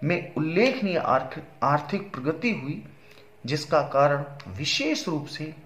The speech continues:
व्यापार का विस्तार था। राजनीतिक सत्ता, यद्यपि आज भी हम देखें तो अधिकांशतः क्षत्रिय तथा ब्राह्मण वर्गों के हाथ में है, रही है।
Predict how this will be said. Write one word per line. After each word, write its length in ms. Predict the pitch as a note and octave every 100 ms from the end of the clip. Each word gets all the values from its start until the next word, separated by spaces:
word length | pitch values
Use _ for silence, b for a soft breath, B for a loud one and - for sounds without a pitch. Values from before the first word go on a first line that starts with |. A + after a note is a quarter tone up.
| - G#2
व्यापार 640 | A2 A#2+ A#2+ D3 - - B B B -
का 80 |
विस्तार 500 | A#2+ G#2 - - E3
था। 360 | B2+ - - - - - - - - - B B B -
राजनीतिक 720 | F#2+ A2+ C3+ D#3+ G3 A3+ -
सत्ता, 580 | - - - G#3+ - -
यद्यपि 720 | G2 A#2 B2+ F3 F3 E3+ -
आज 260 | A#2+ D3+ D3
भी 240 | B2+ C#3+ - B B B B - - - - - -
हम 160 | D3 C#3+
देखें 680 | C#3+ D3 F#3 A3+ - - -
तो 160 | C#3 -
अधिकांशतः 680 | B2 D#3+ F#3 F#3+ F#3 G#3 A3+ - - - - -
क्षत्रिय 440 | C#3+ C#3 F#3 G3
तथा 340 | F#3+ C#3+ D3 D#3
ब्राह्मण 460 | A#2+ G#2+ B2 E3
वर्गों 400 | F#3 C#3+ B2+ C#3
के 100 | C#3
हाथ 320 | A2+ G#2+ A2+
में 160 | F3 F3
है, 240 | B2+ B2+ - B B B B B -
रही 280 | A2+ C3+ G3+
है। 200 | F3+